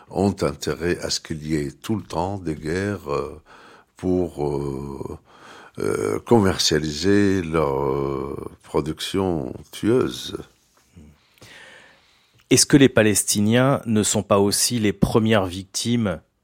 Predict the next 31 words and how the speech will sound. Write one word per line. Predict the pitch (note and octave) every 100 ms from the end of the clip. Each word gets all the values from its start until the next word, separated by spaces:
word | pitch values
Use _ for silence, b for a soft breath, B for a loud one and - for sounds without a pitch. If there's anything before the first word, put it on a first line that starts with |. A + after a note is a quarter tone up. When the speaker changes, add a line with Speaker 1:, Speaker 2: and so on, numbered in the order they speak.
| -
Speaker 2:
du | F#2 F#2+
Hamas ? | F2+ F#2+ B2+ C#3 -
C'est-à-dire | - G2 F#2 F#2 G2+
quand | - G2+
le | G2
Hamas | G2 G#2+ A2+ -
prend | - - B2
le | B2 A2
contrôle | - G#2 - A2
de | G#2
la | F#2+
bande | F#2 G2 F#2+
de | F#2
Gaza | F#2 F#2 A2 A#2 A2 B B B _ -
et | G#2+
chasse | - C3 - A2+
le |
Fatah, | G2 A2 - A2 B2+ D3+ B B B -
eh | F#2+
bien | G2+ A#2
les | A#2
Palestiniens, | G#2+ G#2 G2 - G2+ G2+ A#2 C#3 C#3+ b b b b _ _ _
qui | - A#2+
étaient | G#2+ A2
déjà | A#2 A2+ A#2+
divisés | A2+ G#2+ A2+ G#2+ G#2
géographiquement, | G#2+ A2+ G2 G2 G#2+ - B2 C3
sont | C3 - - - _ -
très | G#2+ B2+
divisés | A2 G#2 G2+ G#2
politiquement. | - F2+ E2+ E2+ - E2+